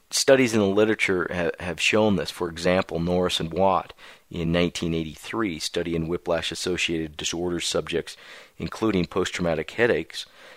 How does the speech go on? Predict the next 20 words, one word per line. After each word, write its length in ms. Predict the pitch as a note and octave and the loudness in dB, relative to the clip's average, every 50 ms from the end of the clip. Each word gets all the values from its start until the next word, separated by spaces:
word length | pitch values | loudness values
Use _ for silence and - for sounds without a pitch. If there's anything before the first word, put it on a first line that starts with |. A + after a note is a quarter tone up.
| - _ - | -20 _ 0
they 160 | - F#2+ F#2+ | 2 2 2
found 500 | - - - F#2+ F#2 F2+ F2+ E2+ F2 E2+ | 2 2 4 6 6 6 6 6 4 2
that 320 | E2 F2 E2+ E2+ E2 - - _ _ _ _ _ _ _ _ _ _ _ _ _ _ | 2 2 2 4 2 0 -2 _ _ _ _ _ _ _ _ _ _ _ _ _ _
in 140 | - G#2+ G2+ | 2 2 4
the 100 | F2+ E2 | 4 2
group 440 | D#2 - G2 G#2+ A2 G#2+ - _ - | 0 0 0 2 2 0 0 _ -4
that 200 | - F#2+ F2 - | 0 0 0 0
was 260 | - F2+ E2+ E2 D#2+ F#2 | 0 -2 -2 -2 -2 -2
more 260 | F#2 G2 G2 F#2+ F#2 | 0 2 2 2 0
severely 520 | - - F#2 E2+ G2 F#2 F2+ F2+ E2+ D#2+ | 0 -2 -2 -2 0 0 0 2 0 0
injured 580 | - - F2+ A2+ A#2+ A2 F2+ F2 E2 D#2+ E2 - - _ _ _ _ _ - | 0 0 2 4 4 4 2 0 -2 -4 -4 -6 -10 _ _ _ _ _ -6
and 120 | F2 E2+ | -4 0
had 340 | F2+ F2 F2 D2+ D#2 E2+ F#2 | 0 0 0 0 -2 -4 -2
more 340 | F#2 F#2+ F#2 F#2 F#2 E2+ - - - - - - _ _ | 0 0 2 0 0 -2 -6 -10 -20 -20 -20 -20 _ _
positive 460 | - - G2+ G2+ G2 F#2 - F#2 E2+ | 2 6 8 8 8 6 4 -2 -8
exam 420 | D#2+ E2 F#2 F2+ F#2 F#2+ G#2 A2+ | -8 -6 -2 2 4 4 4 4
findings, 640 | A2+ - - D#2+ D#2+ D#2+ D#2+ D#2+ D#2+ D#2+ E2 - - - - - - - - _ | 2 0 -4 -4 -4 -4 -4 -4 -4 -4 -6 -8 -10 -16 -20 -20 -20 -20 -20 _
there 160 | - F2 F2 E2+ | -4 -2 0 0
was 160 | E2+ E2 E2 | 0 0 -2
a, 140 | D#2+ D#2+ | -2 -4